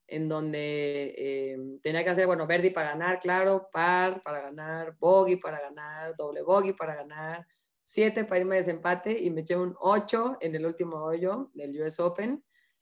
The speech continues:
y perdí, <laughs> ¿no? Entonces, pues fue algo, algo muy duro, em, algo que, que, em,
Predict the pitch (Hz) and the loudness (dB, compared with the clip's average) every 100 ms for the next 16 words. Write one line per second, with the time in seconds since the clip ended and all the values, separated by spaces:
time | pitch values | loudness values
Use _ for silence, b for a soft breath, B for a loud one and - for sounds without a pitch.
0 | _ - 165 160 151 135 131 - - 185 | _ -6 -4 -2 -4 -2 -4 -6 0 0
1 | 165 - 202 175 185 185 196 190 190 _ | 2 2 2 2 0 0 2 0 -2 _
2 | b b b b _ - 170 214 214 226 | b b b b _ -8 -2 2 4 4
3 | 226 226 220 208 196 - 190 208 202 208 | 2 4 4 4 2 4 2 2 2 0
4 | 214 214 196 311 - _ 139 143 143 139 | 4 4 2 0 -6 _ -6 -4 -4 -6
5 | 135 131 127 123 127 - _ _ _ _ | -6 -6 -8 -10 -12 -20 _ _ _ _
6 | _ _ - 185 196 196 180 165 156 127 | _ _ 0 4 4 2 2 2 2 -2
7 | - - 151 147 143 143 139 135 135 131 | -10 -10 -6 -4 -2 -2 -4 -8 -8 -10